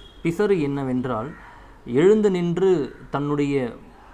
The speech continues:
ஆ, உடல் வாகின் மூலமாகவும் சற்று பேசிட்டிருந்தால், ஆ, முதல்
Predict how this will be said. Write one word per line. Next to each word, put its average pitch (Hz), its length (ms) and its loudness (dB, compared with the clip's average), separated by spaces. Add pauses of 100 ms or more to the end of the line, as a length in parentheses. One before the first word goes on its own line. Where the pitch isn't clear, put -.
(200)
ஆ, 123 160 -12
உடல் 151 520 0
வாகின் 156 560 0
மூலமாகவும் 165 920 -2
சற்று 147 320 -6
பேசிட்டிருந்தால், 151 1000 -2
ஆ, - 880 -20 (500)
முதல் 151 520 0